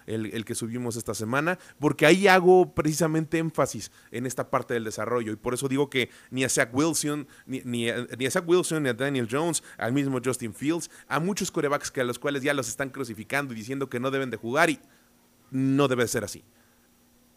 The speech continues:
Hace muchos años había una estadística, había una regla en la cual se decía que un quarterback de que está llegando a la N F L y que se necesita que sea titular, o más bien se quiere que sea titular, se le tenían que dar aproximadamente treinta partidos, entre veinticinco y treinta partidos.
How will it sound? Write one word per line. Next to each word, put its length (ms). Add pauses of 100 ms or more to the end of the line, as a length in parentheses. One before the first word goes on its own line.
(640)
Hace 280
muchos 300
años 260
había 320
una 220
estadística, 600
había 160
una 160
regla 280
en 80
la 60
cual 200
se 80
decía 300 (240)
que 80
un 80
quarterback 560
de 120
que 120
está 240
llegando 400
a 40
la 60
N 140
F 200
L 200 (160)
y 100
que 160
se 100
necesita 500
que 120
sea 340 (220)
titular, 380
o 80
más 140
bien 100
se 100
quiere 260
que 120
sea 160
titular, 480 (560)
se 160
le 80
tenían 260
que 80
dar 140
aproximadamente 760
treinta 380
partidos, 360
entre 200
veinticinco 420
y 60
treinta 240
partidos. 480